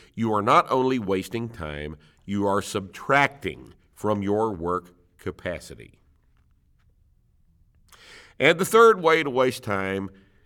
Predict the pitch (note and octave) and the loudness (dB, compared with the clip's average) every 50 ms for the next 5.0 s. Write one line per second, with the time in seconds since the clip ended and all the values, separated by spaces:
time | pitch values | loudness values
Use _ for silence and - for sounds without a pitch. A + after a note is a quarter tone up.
0 | _ _ _ - A#2+ A2 A2 G#2+ G#2 G2 - - - _ _ _ _ _ _ _ | _ _ _ -6 -4 -2 0 0 -2 -4 -6 -12 -20 _ _ _ _ _ _ _
1 | _ _ - - - G2+ F#2+ - - - - - D3 D#3 D#3 D3 C#3 B2+ A#2+ A#2+ | _ _ -20 -8 -2 -2 -2 -2 -4 -12 -4 0 0 2 2 2 0 0 -2 -2
2 | A2+ A#2 A#2 A#2+ - A2 G2 E2+ - - F2+ E2 C#2+ D2 E2+ F2 D#2 B1 - - | -2 -2 -4 -4 -6 -8 -8 -8 -8 -10 -10 -10 -8 -8 -8 -6 -6 -8 -12 -18
3 | - - - - - _ _ _ _ _ _ _ _ _ _ _ _ _ _ - | -20 -18 -20 -20 -20 _ _ _ _ _ _ _ _ _ _ _ _ _ _ -12
4 | F2 E2 - F2+ F2+ E2+ - - G2+ F#2 E2+ C2+ C#2 C2 B1 A1+ G1+ - - | -12 -10 -8 -8 -10 -10 -6 -4 -2 -2 -2 -4 -8 -14 -16 -16 -20 -20 -20